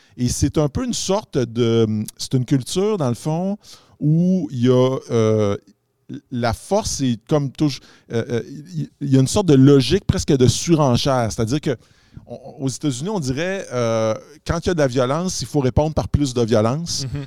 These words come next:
Speaker 1: Puis pour répondre à cette violence-là, il faut répondre par plus de violence, jusqu'à temps que ça pète et que ça fasse, mettons, euh, la guerre civile ou, euh,
Speaker 2: Mhm.
Speaker 1: ou que ça fasse les émeutes, euh, des années soixante. Ou... Puis c'est terrible, mais c'est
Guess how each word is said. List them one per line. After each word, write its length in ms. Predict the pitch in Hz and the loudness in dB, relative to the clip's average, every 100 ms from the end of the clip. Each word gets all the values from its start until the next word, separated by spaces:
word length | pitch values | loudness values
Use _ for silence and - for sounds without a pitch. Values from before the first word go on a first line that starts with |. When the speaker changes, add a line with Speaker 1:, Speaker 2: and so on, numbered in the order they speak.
| - | -2
Speaker 1:
Puis 100 | - | 2
pour 200 | 156 131 | 4 2
répondre 320 | 143 175 185 | 2 2 2
à 40 | |
cette 220 | 135 135 | 0 0
violence-là, 460 | 120 123 127 113 147 | 2 2 4 0 -2
il 60 | 165 | -2
faut 120 | 143 | 0
répondre 320 | 127 151 143 | 2 0 -2
par 140 | 131 | -4
plus 240 | - 139 127 | -2 0 2
de 80 | 127 | 2
violence, 560 | 113 107 123 160 - - - _ | 4 4 0 -2 -8 -12 -20 _
jusqu'à 260 | 120 - 139 | -6 0 0
temps 140 | 160 | 0
que 80 | 160 | -2
ça 120 | 123 | -4
pète 200 | - 131 - _ - | 0 -2 -2 _ -8
et 60 | |
que 60 | - | -2
ça 140 | 131 | -2
fasse, 260 | 117 147 - | 2 0 0
mettons, 460 | 123 120 127 135 120 | -2 0 2 2 2
euh, 80 | 98 - - | 0 -4 -8
la 120 | 110 110 | -2 2
guerre 180 | 127 120 | 4 2
civile 720 | - 101 120 139 147 147 117 | -4 -4 0 4 4 4 4
ou, 200 | 107 107 | 6 6
euh, 120 | 120 | 4
Speaker 2:
Mhm. 80 | 135 120 - | 0 -12 -8
Speaker 1:
ou 60 | 135 | -4
que 60 | |
ça 140 | - 113 | 0 0
fasse 320 | - 131 - | 2 -2 0
les 180 | 120 104 | 0 2
émeutes, 420 | 110 117 127 123 | 4 6 6 4
euh, 80 | 113 | 2
des 180 | 107 104 | 2 2
années 160 | 110 | 2
soixante. 720 | 113 117 107 135 127 135 139 120 | 2 2 -2 0 -2 -2 -2 -2
Ou... 100 | 104 - _ - | -4 -8 _ -12
Puis 100 | - | -6
c'est 160 | - 123 | -4 0
terrible, 440 | 147 139 147 226 | 2 4 4 2
mais 160 | 190 135 | 2 2
c'est 220 | - 135 | 2 -2